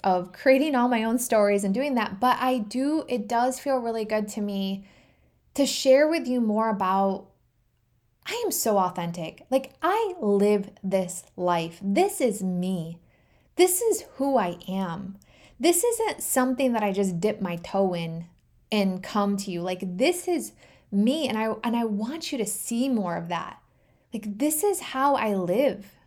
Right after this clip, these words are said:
This is what I eat. This is what I'm thinking. This is what I'm reading. This is what I'm watching. Like, this is me. And my intention is to inspire you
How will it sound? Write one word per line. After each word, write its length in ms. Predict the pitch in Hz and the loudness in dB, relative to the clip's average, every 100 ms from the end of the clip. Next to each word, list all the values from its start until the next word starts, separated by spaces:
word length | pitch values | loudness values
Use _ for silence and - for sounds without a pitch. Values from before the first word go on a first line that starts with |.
| _ _ | _ _
This 200 | 247 - | -12 -8
is 140 | 285 254 | -6 -2
what 140 | 240 | 0
I 180 | 190 - | -2 -4
eat. 340 | 240 269 233 - - - | -4 -4 -4 -10 -20 -4
This 160 | 302 311 | 0 2
is 100 | 220 | 2
what 140 | 208 | 0
I'm 160 | 175 175 | -2 -2
thinking. 340 | 285 254 202 | -2 2 0
This 160 | 254 262 | 0 -2
is 80 | |
what 140 | 214 190 | 0 0
I'm 180 | 175 190 | 0 0
reading. 300 | 277 254 220 | 2 4 2
This 160 | 254 | 2
is 100 | 277 | 0
what 100 | 226 | 0
I'm 160 | 185 185 | -2 2
watching. 400 | 220 277 247 190 | 2 4 0 -2
Like, 220 | 190 - - - _ _ _ _ - | -4 -6 -20 -20 _ _ _ _ 0
this 200 | 330 330 | 0 2
is 120 | 240 | 2
me. 480 | 208 285 196 - - _ _ _ _ _ _ _ _ _ _ _ 269 | 2 0 -4 -8 -18 _ _ _ _ _ _ _ _ _ _ _ 2
And 380 | 277 262 233 240 | 4 4 0 0
my 160 | 247 | 0
intention 1000 | 269 262 247 - 254 262 302 302 311 285 _ _ _ - | 2 0 -2 -4 -4 -4 -6 -6 -6 -10 _ _ _ 0
is 240 | 262 - | 0 0
to 140 | - 233 | -4 -2
inspire 600 | 214 208 190 185 196 196 | -2 -2 -4 -2 -2 -4
you 420 | 185 190 190 | -6 -8 -8